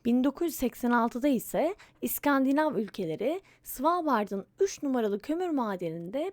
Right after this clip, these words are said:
benzersiz bir bilimsel deney başlattı. Nordic Gen Bankası'nın yürüttüğü bu proje yüz yıl sürecek bir tohum saklama testiydi. Amaç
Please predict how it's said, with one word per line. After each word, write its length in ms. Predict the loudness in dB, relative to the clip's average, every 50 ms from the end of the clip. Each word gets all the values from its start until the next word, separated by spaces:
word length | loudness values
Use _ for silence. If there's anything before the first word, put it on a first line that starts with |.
| -2 -2
benzersiz 840 | 0 0 0 0 0 -2 -2 -2 -4 -6 -6 -6 -4 -4 -4 -2
bir 220 | -2 -2 -2 0 0
bilimsel 540 | 2 2 2 0 -2 -4 -4 -4 -2 0
deney 260 | 0 0 0 -2 -4 -4
başlattı. 600 | -6 -8 -10 -12 -14 -16 -16 _ _ -16 -16 -16 _ _ _ _ _ _ _ _ _ -20 -20 _ _ _ 0
Nordic 400 | 2 2 2 2 -2 -4 -8 -4 _
Gen 240 | 0 0 2 0 0
Bankası'nın 520 | -2 -2 -4 -6 -10 -14 -12 -10 -8 -8
yürüttüğü 560 | -6 -6 -6 -6 -8 -10 _ _ -10 -6 -6
bu 60 | -6 -6
proje 560 | -4 -4 -4 -4 -4 -4 -4 -2 -2 -2 -4 -6 -16 -20 _ _ _ -2
yüz 340 | 0 2 2 2 0 -2 -2
yıl 240 | -2 -2 -2 -2 -4
sürecek 480 | -6 -4 -4 -2 0 -2 -4 -4 -4
bir 100 | -10 -10
tohum 340 | -8 -2 -2 0 0 0 -4
saklama 420 | -6 -8 -10 -8 _ -6 -6 -4
testiydi. 640 | -6 -6 -10 -10 -10 -8 -8 -8 -8 -6 -10 -10 -10 -12 _ _ _ _ _ _ -20 _ _ _
Amaç 460 | -4 -2 0 0 -2 -2 -4 -8 -16